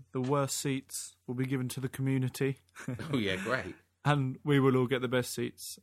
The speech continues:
Speaker 1: as season ticket holders, members, or whatever.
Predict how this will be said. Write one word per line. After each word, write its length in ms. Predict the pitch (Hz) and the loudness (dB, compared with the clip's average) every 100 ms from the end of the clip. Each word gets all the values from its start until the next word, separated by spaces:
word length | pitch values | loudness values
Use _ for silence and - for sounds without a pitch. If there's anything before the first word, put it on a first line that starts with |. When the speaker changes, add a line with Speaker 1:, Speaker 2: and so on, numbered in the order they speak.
| - | -6
Speaker 1:
as 420 | 117 113 - - _ _ _ _ | -6 -6 -12 -16 _ _ _ _
season 280 | - 120 117 | -6 -4 -4
ticket 160 | 113 113 | -4 -2
holders, 380 | 110 113 110 - | -2 -2 -6 -6
members, 420 | 110 110 107 107 | -4 -4 -4 -6
or 80 | 110 | -10
whatever. 300 | 95 98 113 | -10 -8 -10